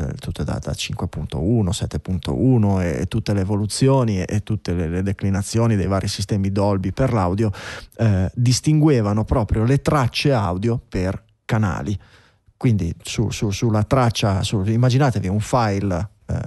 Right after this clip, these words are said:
digitale con il video, e invece di avere due tracce, una per il canale destro e una per il canale sinistro per il classico stereo, avevano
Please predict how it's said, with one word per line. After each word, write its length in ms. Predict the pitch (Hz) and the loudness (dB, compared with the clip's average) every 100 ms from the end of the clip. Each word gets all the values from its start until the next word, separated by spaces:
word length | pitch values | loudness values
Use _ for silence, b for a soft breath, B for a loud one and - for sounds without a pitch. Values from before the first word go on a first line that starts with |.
| - | -4
digitale 720 | 107 107 120 - 104 95 147 | -2 0 0 2 0 2 0
con 220 | - 87 | 0 0
il 100 | 104 | 2
video, 420 | 120 113 73 143 190 B B B | 2 2 2 0 0 B B B
e 100 | 131 | 2
invece 220 | 196 139 | 2 4
di 80 | 120 | 4
avere 360 | 151 131 104 | 4 4 2
due 200 | 120 127 | 2 2
tracce, 640 | - 139 110 - 107 85 - | 2 2 2 -2 -4 -4 -4
una 220 | - 110 98 | -2 0 0
per 140 | 107 | -2
il 60 | 107 | -2
canale 260 | 95 98 | -2 0
destro 340 | 123 117 - 104 | 2 0 0 -2
e 40 | |
una 120 | 110 117 | 0 0
per 80 | |
il 40 | 101 | 2
canale 260 | 104 107 | 0 0
sinistro 500 | 104 123 135 117 - | 2 4 4 2 -2
per 180 | - 107 | -2 -2
il 80 | 101 | 0
classico 440 | - 110 - - | 2 0 0 0
stereo, 480 | 175 - 107 80 135 - B B B - | 0 0 -2 0 -4 -6 B B B -2
avevano 320 | 160 104 107 | 2 2 2